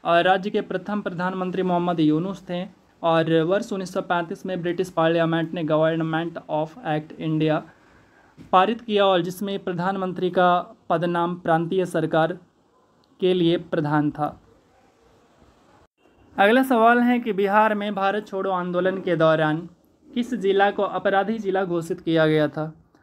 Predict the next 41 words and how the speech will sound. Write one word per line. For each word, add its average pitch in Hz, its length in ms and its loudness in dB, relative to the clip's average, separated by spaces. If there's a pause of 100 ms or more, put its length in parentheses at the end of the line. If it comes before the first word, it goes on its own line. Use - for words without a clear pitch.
(180)
तो 262 60 -2
ये 262 140 2
किया 240 280 2
गया 220 180 0
था, 240 180 -2
सारण 208 440 0
जिला 190 260 2
को 202 120 -2
अपराधी 170 540 2
जिला 165 280 0
घोषित 160 360 -6
किया 151 260 -2
गया 147 160 -6
था। 160 240 -14 (720)
और 165 260 4 (720)
जो 175 120 -4
भारत 170 320 2
छोड़ो 196 220 0
आंदोलन 180 480 0
है 190 80 -8
उसकी 185 220 -10
शुरुआत 170 560 -2
आठ 170 260 -2
अगस्त 175 320 -2
उन्नीस 160 220 -4
सौ 170 80 0
बयालीस 151 440 0
को 175 140 -8
होता 160 360 -6
है। 165 220 -10 (520)
इसकी 226 280 0
शुरुआत 202 500 4
जो 220 140 -2
है 214 60 2
आपका 208 640 -2 (460)
मुंबई 196 400 -2
के 208 200 0
ग्वालियर 180 460 4
टैंक 185 340 -4
मैदान 170 400 -2
में 185 360 -6